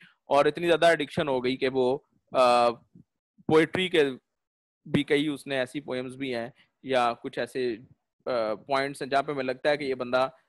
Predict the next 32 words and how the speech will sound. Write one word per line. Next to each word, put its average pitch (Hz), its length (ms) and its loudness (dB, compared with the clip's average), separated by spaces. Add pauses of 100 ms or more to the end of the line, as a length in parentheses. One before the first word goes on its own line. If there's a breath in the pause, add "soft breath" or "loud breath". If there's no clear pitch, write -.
(160)
अ, 117 400 2
अपने 123 360 -4
से 131 120 -8
होश 127 280 -6
में 117 80 -6
नहीं 104 120 -10
था। 123 80 -10
जिस 131 160 -12
तरह, 151 100 0
अ, 135 260 -4
बड़ी 156 260 -2
मशहूर 151 360 -6
जो 156 100 -6
उसकी 139 180 -14
poem 123 220 -6
है 120 60 -6
कुबला 165 320 2
खान, 113 280 -6 (280 soft breath)
उसके 180 220 -2
बारे 180 200 2
में 165 80 -4
यही 147 160 -2
कहा 131 160 0
जाता 117 240 -2
है 143 100 -4 (240 soft breath)
कि 165 60 -6
ये, 170 460 -2
अ, 131 340 0
जो 135 140 -6
है - 20 -2
ना 135 100 -2
वो, 120 400 -10